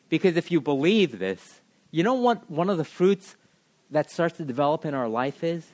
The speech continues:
Our attitude toward arou-, those around us begin to change. We begin to recognize we grow in humility, compassion, and kindness. Because there is no one you look down on anymore because you understand yourself.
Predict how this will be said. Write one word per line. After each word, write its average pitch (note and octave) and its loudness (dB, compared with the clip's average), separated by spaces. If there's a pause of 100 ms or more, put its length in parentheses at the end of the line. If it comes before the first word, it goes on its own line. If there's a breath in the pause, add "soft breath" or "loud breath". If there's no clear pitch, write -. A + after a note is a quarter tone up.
(880)
Our C#3 -2
attitude G#3 -4
toward F3 -2
arou-, C3 -6
those D#3+ -2
around C3 -4
us B2+ -6
begin A#2+ -6 (320)
to A2 -12
change. D2+ -18 (500 soft breath)
We D3 2
begin F#3 4
to G3 0
recognize D3+ 0
we D3 0
grow D#3 0
in C#3+ -4
humility, C3 -4 (520 soft breath)
compassion, C3 -6 (280)
and B2 -4
kindness. G2+ -10 (520 soft breath)
Because F3+ 2
there F3 2
is E3 0
no D#3+ 0
one A#3 2
you F#3 2
look F3 0
down G3 -2
on D#3 -2
anymore D#3+ 0
because F3+ -2
you E3 -4
understand E3 -2
yourself. C3 -4